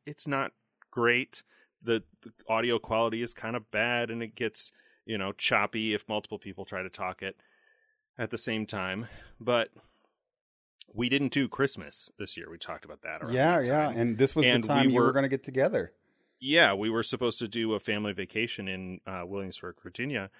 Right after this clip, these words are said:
Speaker 1: and obviously that didn't happen, isn't happening. Um, and I'm like, "What if we, we just get on for half hour, an hour, and people can talk, people can see each other," and, uh, and that. So we did that.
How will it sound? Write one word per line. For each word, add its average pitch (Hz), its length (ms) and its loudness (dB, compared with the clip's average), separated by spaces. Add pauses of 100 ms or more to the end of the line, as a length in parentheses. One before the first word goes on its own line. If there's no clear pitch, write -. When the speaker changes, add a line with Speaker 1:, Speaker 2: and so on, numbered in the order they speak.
(320)
Speaker 1:
and 104 240 -2
obviously 92 400 -6
that 82 240 -6
didn't 82 200 -12
happen, 80 380 -14
isn't 80 220 -16
happening. 90 440 -14 (440)
Um, 95 340 -4 (540)
and 117 100 -10
I'm 127 120 -6
like, 135 240 -6
"What 120 120 -8
if - 160 -16
we, 185 120 -6
we 156 160 -8
just - 260 -12
get 156 140 -6
on 156 180 -4
for 151 280 -4 (440)
half 117 280 -6
hour, 135 260 2
an 131 80 0
hour, 139 360 2
and 104 280 -4 (640)
people 107 200 -6
can 113 160 -6
talk, 110 340 0
people 107 240 -8
can 110 320 -4 (520)
see - 240 -6
each 110 260 -2
other," 107 420 2
and, 95 300 -4
uh, 85 260 -6 (840)
and 92 200 -4
that. 90 180 -4
So 123 100 -6
we 147 100 -2
did 117 200 2
that. 101 280 2